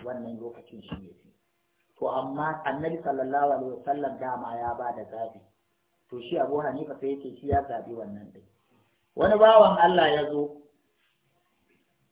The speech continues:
ya ce wa Annabi sallallahu alaihi wasallam da aka yi sallah aka gama, sai ce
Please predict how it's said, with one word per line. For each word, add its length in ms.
ya 140
ce 160
wa 140
Annabi 320
sallallahu 460
alaihi 220
wasallam 440
da 120
aka 180
yi 140
sallah 420
aka 180
gama, 460
sai 280
ce 80